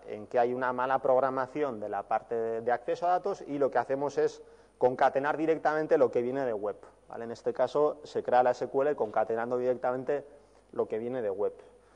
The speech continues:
Cuando hacemos un uso lícito, en este caso enviamos data igual a doce,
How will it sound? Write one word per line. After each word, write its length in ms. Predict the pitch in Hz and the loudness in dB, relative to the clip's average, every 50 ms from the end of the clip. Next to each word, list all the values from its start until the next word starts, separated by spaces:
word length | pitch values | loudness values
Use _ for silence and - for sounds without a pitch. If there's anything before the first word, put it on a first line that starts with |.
| _ _ _ | _ _ _
Cuando 180 | - 117 107 107 | -8 -6 -6 -4
hacemos 320 | 107 - 127 131 135 127 - | -4 -4 -2 -2 -4 -4 -4
un 100 | 135 139 | -4 -2
uso 200 | 139 135 147 147 | 0 2 2 2
lícito, 340 | 180 196 - 190 - 180 151 | 2 2 0 -2 0 0 0
en 60 | 135 | 0
este 240 | 131 - - 131 123 | -2 -2 -2 -2 0
caso 240 | - 135 - - | 0 -2 0 -2
enviamos 400 | 113 110 117 123 127 131 131 120 | -4 0 0 0 0 0 -2 -2
data 220 | 113 135 131 131 143 | 0 0 0 2 2
igual 240 | 139 143 160 160 156 | 2 2 2 2 2
a 180 | 151 151 147 | 2 0 0
doce, 380 | 147 170 202 196 - 220 247 | -2 -4 -4 -4 -4 -4 -4